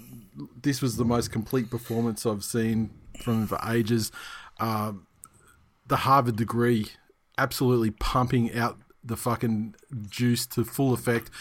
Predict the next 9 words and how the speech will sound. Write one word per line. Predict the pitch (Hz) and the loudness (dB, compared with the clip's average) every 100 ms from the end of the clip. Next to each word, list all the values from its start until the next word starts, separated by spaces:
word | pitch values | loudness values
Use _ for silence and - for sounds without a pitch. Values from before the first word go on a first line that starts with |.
| - | -16
switching | - - 131 - 117 | -8 -2 0 2 4
Garrick | 123 123 120 | 4 4 2
to | 123 | 0
the | 113 | 2
other | 120 123 | 2 2
side | 117 120 113 | 2 2 2
of | |
the | 101 | 0
field, | - 127 127 123 | 2 4 4 2